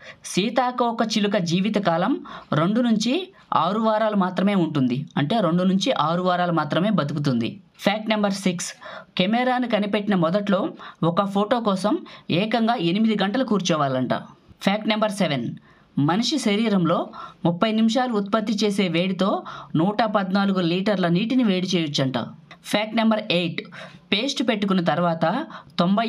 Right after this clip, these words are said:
ఎనిమిది శాతం మంది బ్రష్ను నీటితో తడుపుకుంటారంట. ఫ్యాక్ట్ నెంబర్ నైన్, మైక్రోఫోన్ను పద్దెనిమిది వందల డెబ్బై ఆరులో ఎమిలీ బెర్డినర్ అనే వ్యక్తి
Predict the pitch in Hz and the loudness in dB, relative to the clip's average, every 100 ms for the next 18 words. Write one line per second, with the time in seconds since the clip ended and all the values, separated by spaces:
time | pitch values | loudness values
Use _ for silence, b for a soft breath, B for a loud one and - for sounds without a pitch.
0 | 208 214 196 208 214 233 185 165 165 311 | 0 2 2 0 0 2 2 2 2 0
1 | 330 B B 151 151 170 269 214 233 349 | -4 B B -2 0 0 0 0 0 -2
2 | - - 160 208 247 240 226 185 170 170 | -4 0 0 0 0 0 2 0 0 0
3 | 143 143 127 113 117 - _ - 226 233 | 0 0 -2 -2 -4 -8 _ -2 -2 0
4 | 240 226 185 165 127 - B B B 196 | 0 2 0 0 -2 -6 B B B 0
5 | 202 220 262 254 208 170 151 240 359 B | 0 0 0 2 0 2 2 0 -4 B
6 | B - 175 214 247 247 240 226 202 170 | B -2 0 2 2 2 2 2 2 0
7 | 147 190 170 160 151 240 330 B B 165 | 2 2 2 0 0 -2 -4 B B -2
8 | 202 254 269 262 202 196 202 202 185 170 | 0 0 0 2 0 0 0 2 2 2
9 | 151 165 196 | 0 -2 -2